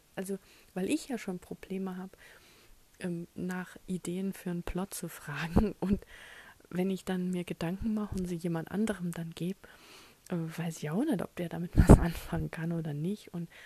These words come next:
und vor sowas hab ich halt Angst, weil es konnte auch keiner so wirklich dann was drauf antworten. Äh, jemand hat auch gesagt, „Ja, das ist jetzt alles aber noch ein bisschen vage.“ <laughs> Und wa-, weil's ja auch so war,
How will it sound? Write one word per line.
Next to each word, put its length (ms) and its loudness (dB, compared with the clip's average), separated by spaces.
und 160 0
vor 240 -4
sowas 360 -2
hab 120 -10
ich 180 -14
halt 140 -6
Angst, 340 -4
weil 100 -2
es 120 -8
konnte 280 -2
auch 160 -8
keiner 320 -2
so 160 -6
wirklich 400 -4
dann 280 -2
was 260 -6
drauf 240 -8
antworten. 540 -4
Äh, 220 -10
jemand 320 -2
hat 140 -8
auch 180 -8
gesagt, 500 -6
„Ja, 220 -2
das 200 -12
ist 120 -12
jetzt 180 -4
alles 220 0
aber 180 -4
noch 180 -2
ein 100 0
bisschen 440 -2
vage.“ 540 0
<laughs> 440 2
Und 220 -4
wa-, 140 -4
weil's 380 -6
ja 160 -10
auch 120 -6
so 280 -8
war, 260 -6